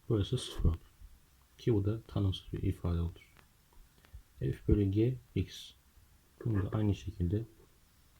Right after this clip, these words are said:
P x bölü N x eşittir P bölü N x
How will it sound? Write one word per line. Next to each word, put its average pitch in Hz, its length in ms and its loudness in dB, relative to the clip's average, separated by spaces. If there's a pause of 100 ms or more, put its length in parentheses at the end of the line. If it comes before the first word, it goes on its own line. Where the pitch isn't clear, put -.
(1300)
P 107 200 0
x - 420 -4 (120)
bölü 95 280 2 (2000)
N 101 420 4
x 110 400 -4 (240)
eşittir - 520 -4 (920)
P 107 240 4
bölü 87 240 6
N 107 200 2 (1040)
x - 360 -2